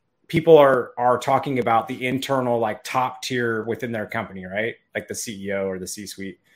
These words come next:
But, like, the thing is, I don't think that the C-suite is stepping back and saying, "Okay, based off your numbers here and based off of, like, the, the products you've built and that stuff, like, okay, you've flipped the switch from being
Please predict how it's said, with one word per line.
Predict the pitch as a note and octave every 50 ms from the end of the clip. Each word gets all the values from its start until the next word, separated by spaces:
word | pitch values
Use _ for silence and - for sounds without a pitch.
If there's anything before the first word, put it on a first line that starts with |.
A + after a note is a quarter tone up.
| _ _ _ - - _ _ _
But, | - C#3+
like, | E3+ F#3 F3 -
the | - F#3 E3+
thing | F3 - E3+ F3 F3+
is, | F#3+ F#3+ F3 D3+ - - - _
I | - C#3 D#3+
don't | F#3 G3+ G3+ C#3 -
think | - - F3 E3 D3+ -
that | - C3+ B2+ - -
the | C3 B2 A#2
C-suite | - - - - F#3+ G#3 G#3+ - - - C3 B2 A#2 G#2+ - A2+
is | A#2+ G#2+ -
stepping | - - - - _ _ _ - D3+ D#3 - C#3+ B2+ A#2
back | A#2+ C3 C3+ B2 -
and | B2+ A2 G2+
saying, | - B2+ A#2 A2+ A2 G#2 F#2+ - _ _ _ _ _ _ _ _ _ _ _ _
"Okay, | - B2 - D#3 C#3 B2
based | G2+ C3 C3 C#3 C3 - D#3+
off | C#3+ C#3+ C#3 -
your | C#3 C3 B2
numbers | A#2+ A#2+ A#2+ A#2+ A#2+ A2+ G#2+ G#2 G2+ G2 F#2+ - - - - _
here | _ - C3 B2+ A2+ A2 G#2+ G#2 G2+ F#2+ F#2 -
and | - A#2+ A#2 A2 G#2+ G2
based | B2 B2 A#2 - -
off | A#2+ A#2 - -
of, | A2 G#2+
like, | A2+ A2 G#2 - _
the, | - A2 G#2+ G#2+ G#2 G2+ G2+ F#2+ F#2 _
the | - G2+
products | - _ - B2+ A#2+ B2 A#2+ A2 - -
you've | A#2 G#2+ F#2+ G#2
built | A2+ A2 G#2+ G#2 G2 - - -
and | G#2+ G#2 G#2+
that | G#2+ G#2+ G#2 -
stuff, | - - - G2+ G2 F#2+ - -
like, | G#2 G2 G2 F#2+ - _ _ _ _ _ _ _ _ _ _ _ _ _ _ _ _ _ _ _ _ _ _ _ _ _ _
okay, | - C#3 C#3 - C3 A#2 G#2 G2+
you've | G2+ G2 G#2 B2+ C#3+ D3 C#3 -
flipped | - - - D#3+ D3+ - - - - -
the | C#3 B2
switch | - - - D#3+ E3 C#3 A#2+ - -
from | - - B2+ A2 G#2+
being | A2+ B2+ B2 A#2+ A#2 A2+ A2 G#2 G2+ G2